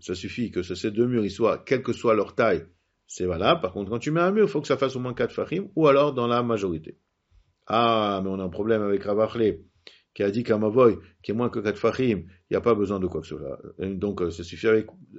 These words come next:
shalosh et mashu. Parce qu'on a dans un, on a une ouverture de sept. Réponse, ou alors de dire Rav Achle, il parle dans le mavoy. Par contre, dans une, euh, chatzer, dans une cour, même si c'est moins que quatre, il faut quand même un, un, donc, euh, il faudra quand même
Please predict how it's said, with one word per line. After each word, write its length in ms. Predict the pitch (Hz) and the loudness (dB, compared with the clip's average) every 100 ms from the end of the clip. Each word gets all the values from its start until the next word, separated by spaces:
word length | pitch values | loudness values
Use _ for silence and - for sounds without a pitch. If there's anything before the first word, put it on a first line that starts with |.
| - | -12
shalosh 480 | 98 107 113 113 - | -4 2 2 2 0
et 80 | 113 | -2
mashu. 360 | 123 156 - - _ _ _ - _ _ _ - _ | 0 0 -2 -10 _ _ _ -20 _ _ _ -20 _
Parce 120 | _ - | _ -12
qu'on 140 | 87 | -6
a 360 | 92 95 92 87 | 0 2 2 0
dans 220 | 92 92 | -2 -4
un, 260 | 95 95 90 | -2 -4 -4
on 160 | 101 101 | -6 -4
a 100 | 101 | -4
une 80 | 101 | -4
ouverture 320 | 95 - 113 | -4 -4 -4
de 80 | 98 | -4
sept. 380 | - 76 80 _ _ _ _ | -4 -10 -12 _ _ _ _
Réponse, 420 | 107 123 180 170 160 | -4 0 2 0 0
ou 140 | 170 | 4
alors 200 | 175 165 | 6 6
de 80 | 156 | 4
dire 100 | 151 | 4
Rav 160 | 143 139 | 4 4
Achle, 600 | 139 143 139 139 151 151 _ _ - | 4 4 6 8 6 0 _ _ -16
il 80 | 92 | -4
parle 140 | 117 | 0
dans 100 | 123 | 0
le 60 | 123 | 2
mavoy. 420 | 123 120 139 - - _ _ _ _ | 4 6 6 4 -6 _ _ _ _
Par 120 | - 85 | -14 -6
contre, 140 | 107 | -2
dans 200 | 107 104 | 0 0
une, 240 | 101 104 | -2 -4
euh, 260 | 104 98 95 | -2 -2 -2
chatzer, 360 | 98 92 120 117 | -4 0 2 2
dans 120 | 113 | 0
une 160 | 101 | -4
cour, 320 | 98 147 139 - _ _ | -2 0 0 -4 _ _
même 200 | 117 139 | -2 -2
si 160 | 131 127 | -2 -6
c'est 460 | - 127 117 110 104 | 0 4 6 6 4
moins 160 | 120 | 2
que 120 | 117 | -2
quatre, 220 | 101 110 - | 0 0 0
il 40 | |
faut 100 | 120 | -6
quand 140 | 117 | -4
même 180 | 120 123 | -2 -2
un, 920 | 123 117 113 110 110 117 117 113 117 - | 0 0 -2 -4 -4 -6 -6 -8 -8 -8
un, 0 | |
donc, 260 | 113 110 | -10 -4
euh, 260 | 110 107 107 | -2 0 -2
il 460 | - 80 90 110 | -6 -12 -12 -12
faudra 400 | 98 110 110 123 | -6 0 2 2
quand 160 | 113 120 | 2 2
même 320 | 131 135 135 | 2 2 0